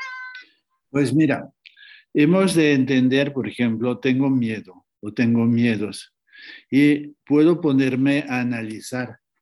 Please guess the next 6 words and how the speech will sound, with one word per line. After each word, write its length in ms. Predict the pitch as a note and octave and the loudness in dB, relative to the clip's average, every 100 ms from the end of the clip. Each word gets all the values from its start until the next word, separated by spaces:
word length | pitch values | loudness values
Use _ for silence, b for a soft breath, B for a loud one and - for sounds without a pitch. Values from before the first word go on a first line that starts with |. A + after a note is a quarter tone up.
| - - - | -20 -20 -2
De 160 | D#3+ | 2
adolescente 960 | D#3+ E3 E3 D#3+ - D3+ C#3+ C3+ A#2+ A2+ B - - | 4 4 2 0 0 -2 0 -4 -6 -10 B -20 -6
era 360 | C3 C3 D3 | -4 -2 -2
un 140 | C#3 C#3 | -2 -2
adolescente 680 | B2+ B2+ A#2+ B2+ A#2 C3+ | -4 -6 -8 -8 -6 -4
miedoso, 960 | C3 A#2+ A2+ G#2+ G#2+ A2 - C#3 G#3+ | -2 -2 -4 -6 -8 -10 -8 -8 -8